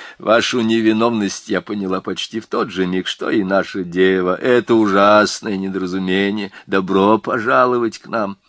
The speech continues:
Пойдемте, теперь я вас представлю. Слышу, что шествие приближается».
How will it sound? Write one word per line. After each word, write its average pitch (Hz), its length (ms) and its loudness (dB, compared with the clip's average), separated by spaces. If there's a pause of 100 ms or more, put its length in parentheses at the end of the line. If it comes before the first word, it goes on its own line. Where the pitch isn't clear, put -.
(160)
Пойдемте, 92 800 -2
теперь 107 260 -8
я 95 140 -4
вас 95 200 -4
представлю. 107 880 -4 (140)
Слышу, 113 640 -2
что - 280 -6
шествие - 600 -10
приближается». 92 760 -14